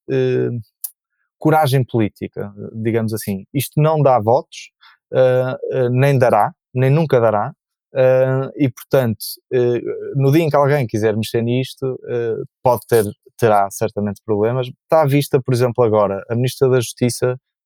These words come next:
disse esta semana que, eh, ou no fim de semana, já não me lembro, que se está a analisar os casos que eventualmente serão libertados em Portugal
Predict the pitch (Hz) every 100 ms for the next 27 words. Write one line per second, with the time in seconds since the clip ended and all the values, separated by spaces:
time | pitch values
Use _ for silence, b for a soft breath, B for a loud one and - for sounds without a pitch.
0 | - 107 120 - 107 - 113 - 113 123
1 | 135 139 139 b b _ - 127 127 123
2 | - 110 107 95 95 98 110 - 123 131
3 | 120 117 120 120 131 135 131 131 b b
4 | _ - - 117 113 117 120 127 120 -
5 | - 123 120 - 117 117 113 113 117 -
6 | 120 110 110 110 110 _ - 123 113 110
7 | - 113 113 - - 123 113 - - 110
8 | 110 117